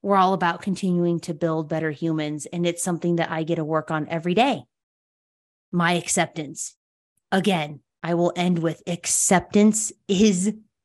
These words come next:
the answer to all of my problems. If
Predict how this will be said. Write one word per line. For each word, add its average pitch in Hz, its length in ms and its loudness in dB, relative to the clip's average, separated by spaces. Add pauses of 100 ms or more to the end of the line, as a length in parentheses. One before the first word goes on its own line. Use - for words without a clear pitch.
the 208 340 -4
answer - 480 -10 (640)
to 185 400 0 (240)
all 185 520 6
of 190 140 2
my 160 580 0 (640)
problems. 151 840 -4 (1800)
If 190 180 2